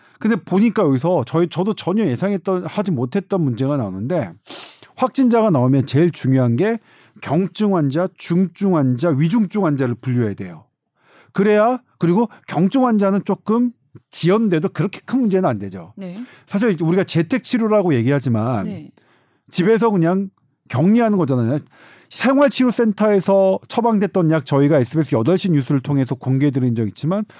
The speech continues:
Speaker 1: 콧물약, 두통약, 무슨 감기약이에요.
Speaker 2: 음, 일반 감기약.
Speaker 1: 일반
Speaker 2: 네.
Speaker 1: 의약품이 대부분이에요. 그러니까
Speaker 2: 네. 코로나
Speaker 1: 생활치료센터에서
Speaker 2: 치료제는 아니죠.
Speaker 1: 치료받는
Speaker 2: 네.
Speaker 1: 거하고 집에서 치료받는 거하고 차이가 없습니다.
Speaker 2: 음.
Speaker 1: 어떤 모 교수님은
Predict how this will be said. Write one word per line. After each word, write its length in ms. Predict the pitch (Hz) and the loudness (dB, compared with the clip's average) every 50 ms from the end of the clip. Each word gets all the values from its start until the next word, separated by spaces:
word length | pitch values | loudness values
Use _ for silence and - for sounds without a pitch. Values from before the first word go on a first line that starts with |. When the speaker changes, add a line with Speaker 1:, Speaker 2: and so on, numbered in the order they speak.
| - - _ _ | -20 -20 _ _
Speaker 1:
콧물약, 640 | - - 277 294 285 285 277 262 254 240 220 - _ | -4 -2 0 0 2 2 4 4 4 2 0 -2 _
두통약, 680 | - - - _ 180 202 208 196 196 202 196 185 - _ _ _ _ | -10 -12 -10 _ -2 0 0 2 2 2 0 -2 -4 _ _ _ _
무슨 200 | - - - 180 165 | -20 -8 -6 -6 -4
감기약이에요. 680 | - - 151 170 196 190 214 208 196 151 127 117 117 | -2 -2 0 2 4 4 4 2 2 2 2 2 2
Speaker 2:
음, 40 | 120 | 2
일반 280 | 113 240 226 320 311 269 | 2 2 2 2 0 0
감기약. 480 | 220 190 175 170 151 165 165 196 175 | 0 -2 -2 -4 -4 -4 -2 0 2
Speaker 1:
일반 400 | 180 208 226 247 226 262 254 247 | 4 4 4 4 4 4 4 4
Speaker 2:
네. 60 | 220 190 | 4 4
Speaker 1:
의약품이 420 | 196 202 175 170 170 190 190 170 | 4 2 0 0 2 2 2 2
대부분이에요. 500 | 156 143 139 156 185 180 165 135 113 123 | 2 2 2 2 2 2 2 2 2 0
그러니까 320 | - - 220 220 208 180 156 | 0 2 2 2 2 0 -4
Speaker 2:
네. 80 | - - _ | -10 -14 _
코로나 200 | - - 359 381 | -8 -8 -4 -2
Speaker 1:
생활치료센터에서 720 | - 254 269 285 277 269 277 254 285 262 190 277 254 208 | 0 2 2 2 2 2 2 0 0 2 0 0 0 0
Speaker 2:
치료제는 220 | 165 233 240 233 | 0 2 2 2
아니죠. 140 | 202 226 214 | 2 0 -2
Speaker 1:
치료받는 460 | - - 214 240 220 226 208 202 202 | -2 -2 -2 0 0 2 2 2 2
Speaker 2:
네. 60 | 185 | 2
Speaker 1:
거하고 460 | 185 180 156 151 151 185 214 220 214 - _ _ _ _ - | 2 2 2 2 2 0 0 0 -2 -6 _ _ _ _ -12
집에서 380 | - - - 190 220 233 214 226 | -6 -2 0 2 2 2 0 -2
치료받는 600 | - - - 214 233 196 220 214 202 208 208 190 | -4 -2 -2 -2 0 2 2 0 2 0 0 2
거하고 180 | 180 170 170 214 - _ | 2 2 0 -2 -4 _
차이가 480 | - - - - 262 285 277 247 269 | -16 -10 -2 0 2 2 2 2 2
없습니다. 520 | 233 156 - - - 117 101 90 85 85 - | 0 0 0 -6 -8 -8 -8 -8 -8 -8 -6
Speaker 2:
음. 400 | 190 190 175 170 156 151 139 - - _ _ _ _ _ _ _ | -6 -6 -6 -8 -10 -12 -14 -14 -16 _ _ _ _ _ _ _
Speaker 1:
어떤 360 | _ 135 127 - 220 220 214 156 123 - - - - | _ -10 -2 0 0 0 0 -2 -4 -8 -10 -10 -4
모 180 | 151 151 180 170 | -2 0 0 0
교수님은 580 | - 160 143 185 185 185 185 175 156 143 127 | 0 -2 0 0 0 0 2 0 0 -2 -4